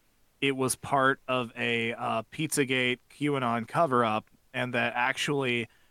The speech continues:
I am not who I, it says I am on my driver's license. I'm being framed for this whole thing, and what I did was all in service to expose these giant, uh, New World Order pedophile rings that obviously exist,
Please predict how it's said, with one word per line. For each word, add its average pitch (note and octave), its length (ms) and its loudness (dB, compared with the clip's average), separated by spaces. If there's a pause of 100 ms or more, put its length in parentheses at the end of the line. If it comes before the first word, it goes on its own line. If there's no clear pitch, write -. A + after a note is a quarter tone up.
(280)
I C#3+ 160 2
am B2+ 180 0
not D3+ 320 2
who C#3+ 200 -2
I, A#2+ 440 0
it C3 180 -6
says C3+ 220 -2
I C3 120 0
am B2 140 -4
on A2+ 60 -6
my A#2 140 -6
driver's B2+ 420 0
license. A#2 400 -6
I'm B2+ 180 -4
being A#2+ 200 -6
framed D3 440 -4
for C3 120 -8
this A2+ 180 -4
whole A#2+ 180 -2
thing, B2 260 -4
and A#2 120 -2
what C3 140 4
I B2+ 100 2
did D3+ 300 -2
was A#2+ 160 -2
all B2 180 2
in A2+ 140 -2
service B2 460 0
to B2+ 120 -4
expose C3 560 -2
these A#2 220 -2
giant, B2 500 -2
uh, A2+ 140 2
New B2 180 2
World A#2+ 320 0
Order A#2 260 -2
pedophile A#2+ 640 0
rings A2+ 400 -2
that A#2 220 -4
obviously A#2 600 -2
exist, A2 440 -4